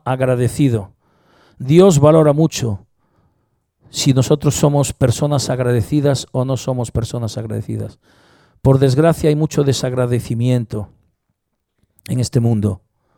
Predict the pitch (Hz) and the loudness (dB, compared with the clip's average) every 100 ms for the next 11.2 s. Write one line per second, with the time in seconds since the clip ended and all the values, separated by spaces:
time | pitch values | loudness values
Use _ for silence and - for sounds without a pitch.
0 | _ _ _ _ - 135 135 147 147 147 | _ _ _ _ 0 2 2 0 2 2
1 | 147 143 - 131 131 120 156 156 147 131 | 4 2 0 0 0 2 2 2 0 -2
2 | 123 - 135 120 139 131 123 117 120 127 | -2 -4 -6 -4 -2 0 0 2 4 2
3 | 107 92 _ _ _ _ _ _ _ _ | 0 -8 _ _ _ _ _ _ _ _
4 | _ _ _ _ _ _ _ - 117 123 | _ _ _ _ _ _ _ -4 2 4
5 | 143 151 160 160 135 120 - 135 127 131 | 6 6 6 2 -4 -4 -2 -2 -2 0
6 | - 143 139 120 - 123 - 160 175 170 | 4 4 4 2 -2 -2 2 4 6 4
7 | 160 139 135 131 127 - 123 143 160 170 | 0 0 0 0 -2 -2 0 4 4 2
8 | 170 170 _ _ _ - 123 120 - 135 | -2 -8 _ _ _ -10 -8 -8 -6 -2
9 | 135 139 147 160 147 160 151 - 143 139 | 0 0 0 0 0 0 0 0 2 4
10 | 147 - 156 139 147 131 - 147 139 139 | 2 0 -2 0 0 0 2 2 2 0
11 | 135 | -2